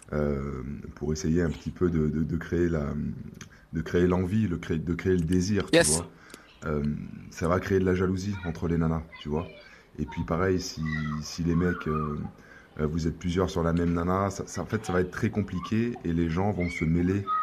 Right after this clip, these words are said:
Speaker 1: en quelque sorte, de vos histoires. Moi, c'est ce que j'ai vu, tu vois. Donc, euh, encore une fois, euh, c'était très pertinent ton analyse.
Speaker 2: Merci, La Frappe.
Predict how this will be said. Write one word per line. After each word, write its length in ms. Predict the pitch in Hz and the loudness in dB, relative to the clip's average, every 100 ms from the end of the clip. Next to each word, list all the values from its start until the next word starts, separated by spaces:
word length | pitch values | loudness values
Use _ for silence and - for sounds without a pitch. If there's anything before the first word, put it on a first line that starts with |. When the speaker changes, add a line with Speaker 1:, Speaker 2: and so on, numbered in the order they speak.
| - | -4
Speaker 1:
en 60 | |
quelque 260 | 76 78 78 | -6 -4 -4
sorte, 220 | - 85 | -4 -2
de 80 | 82 | 0
vos 120 | 78 | 0
histoires. 480 | 78 80 - 80 73 | 0 -2 -2 -4 -2
Moi, 120 | - | -6
c'est 120 | 76 80 | -4 -6
ce 80 | |
que 100 | - | -4
j'ai 120 | 78 85 | -2 -2
vu, 180 | 92 | -2
tu 120 | 80 73 | -4 -4
vois. 140 | 71 - - - - - | -6 -8 -20 -20 -12 -4
Donc, 260 | 80 78 | -2 -2
euh, 200 | 73 71 67 | -4 -2 -2
encore 260 | 80 80 | 0 2
une 100 | 78 | 0
fois, 320 | - 87 92 | 0 0 0
euh, 200 | 85 76 | 0 -2
c'était 320 | 73 - - 82 - | -6 -10 -8 -8 -8
très 140 | - 123 | -4 -2
pertinent 420 | 117 - 92 90 | -2 0 0 2
ton 140 | 80 | 2
analyse. 260 | 76 71 73 - - - - - _ _ - - - - | 2 2 2 0 -4 -14 -18 -20 _ _ -12 -12 -8 8
Speaker 2:
Merci, 300 | 180 233 294 | 8 10 8
La 120 | 262 | 8
Frappe. 220 | - 226 | 8 6